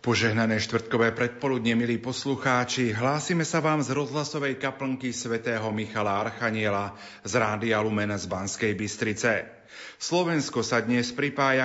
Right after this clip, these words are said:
k takmer sedemdesiatim krajinám, kde sa deti zjednocujú v modlitbe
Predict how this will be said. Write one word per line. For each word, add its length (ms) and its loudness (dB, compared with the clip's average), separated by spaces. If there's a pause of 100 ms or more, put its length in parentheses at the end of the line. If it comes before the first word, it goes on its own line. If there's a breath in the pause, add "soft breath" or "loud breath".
k 80 -16
takmer 400 0
sedemdesiatim 960 0
krajinám, 720 2
kde 160 -2
sa 160 0
deti 320 -2
zjednocujú 640 0
v 80 -2
modlitbe 560 2